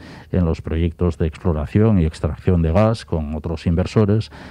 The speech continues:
por lo tanto también con una responsabilidad patrimonial gestionada por lo que es la Sociedad de Hidrocarburos de Euskadi, Sociedad Anónima, y durante todo este tiempo, bueno, hemos considerado que el gas es un, eh,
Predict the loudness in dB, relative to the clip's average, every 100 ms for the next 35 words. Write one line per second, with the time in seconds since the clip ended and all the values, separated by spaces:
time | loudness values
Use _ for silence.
0 | -6 -2 0 2 0 0 0 2 2 2
1 | 2 2 2 0 -2 -2 0 0 2 2
2 | 0 -4 -2 0 4 4 2 0 -4 -4
3 | -2 0 2 2 0 -2 0 2 2 -2
4 | -6 -6 -2 0 -2 -2 -4 -2 0 2
5 | 0 -2 -2 -2 -4 -12 -16 -10 -10 -2
6 | 0 2 0 -4 -4 -4 -2 0 2 4
7 | 4 2 -2 -16 -20 -6 2 2 2 -2
8 | 0 2 2 0 -4 0 0 2 0 0
9 | 0 0 -2 -4 -4 0 0 -4 -2 0
10 | 0 -2 -4 0 2 4 4 2 0 0
11 | 2 2 2 -4 -10 -20 -6 -2 0 2
12 | 4 4 4 2 -2 -6 -2 0 0 -4